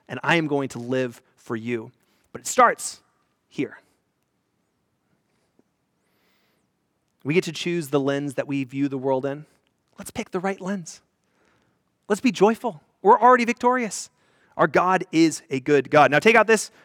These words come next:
topics for meditation for you that everyone should have. And if you didn't have one, I believe that there are probably some out there. You're like, "I don't know where to start." If you have an issue, and I assume that we all have issues,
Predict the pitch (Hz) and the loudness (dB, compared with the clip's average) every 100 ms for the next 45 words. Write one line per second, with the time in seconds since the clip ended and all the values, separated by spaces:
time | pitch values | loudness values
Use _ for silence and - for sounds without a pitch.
0 | _ - 247 247 - - 240 226 226 214 | _ 2 4 2 0 2 4 6 4 2
1 | 220 220 170 147 151 _ _ _ _ - | -2 -4 -6 -8 -14 _ _ _ _ -2
2 | 196 185 170 175 208 202 180 - 175 208 | 2 6 6 6 6 4 0 -4 -6 -4
3 | 151 131 185 247 277 240 233 233 202 202 | -2 0 0 2 2 4 4 4 4 2
4 | 196 185 170 170 185 180 170 170 - - | 2 2 2 4 4 4 4 2 0 -10
5 | - 196 190 180 170 151 - - - - | 2 4 4 4 4 2 2 -10 -20 -20
6 | 185 240 254 233 247 285 302 285 277 269 | -2 4 6 6 6 6 6 8 8 8
7 | 254 240 262 220 - - - _ _ - | 6 4 4 4 2 -10 -18 _ _ 0
8 | 226 180 247 349 320 330 320 311 285 247 | 0 4 6 8 8 6 6 4 4 2
9 | 202 185 190 135 139 151 170 170 165 165 | 4 6 6 4 2 2 -2 0 2 2
10 | 165 190 175 160 185 139 185 | 4 2 2 0 -4 -6 -8